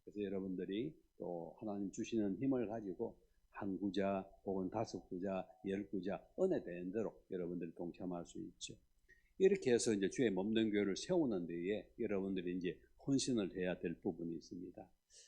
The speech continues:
세 번째는 여러분들이 이제 서리 집사가 되면 교회에서 봉사한직이거든요. 그래서 여러분들이 은사에 따라서 어떤 사람들은 가르치는 은사가 있으면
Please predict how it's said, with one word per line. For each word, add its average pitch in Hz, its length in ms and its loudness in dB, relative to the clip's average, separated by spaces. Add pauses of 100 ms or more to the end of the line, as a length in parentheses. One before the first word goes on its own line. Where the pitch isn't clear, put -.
(100)
세 160 220 4
번째는 156 640 8
여러분들이 123 720 6
이제 95 160 2
서리 120 300 0
집사가 92 440 0
되면 87 560 -4 (440)
교회에서 123 440 6
봉사한직이거든요. 98 1200 0 (400)
그래서 104 200 -2
여러분들이 101 680 0 (380)
은사에 139 480 2
따라서 87 540 -4 (160)
어떤 110 320 0
사람들은 101 600 0
가르치는 127 560 2
은사가 110 320 0
있으면 120 400 -2